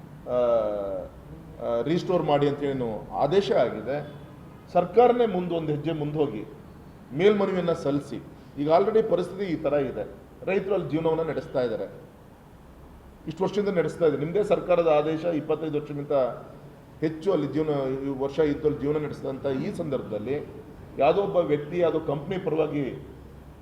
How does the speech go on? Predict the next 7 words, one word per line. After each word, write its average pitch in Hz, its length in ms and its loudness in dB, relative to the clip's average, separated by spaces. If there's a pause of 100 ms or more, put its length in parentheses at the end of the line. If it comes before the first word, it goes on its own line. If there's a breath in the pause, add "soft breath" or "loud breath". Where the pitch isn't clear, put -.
(220)
ಬೇಡ 190 180 4
ಅಂತೇಳಿ 175 320 4
ಸರ್ಕಾರ 151 440 2
ಆ 135 300 0
ದಿಕ್ಕಲ್ಲಿ 147 480 -2 (1200)
ಗೌರವಾನ್ವಿತ 160 360 4
ನ್ಯಾಯಾಲಯಕ್ಕೆ 147 920 0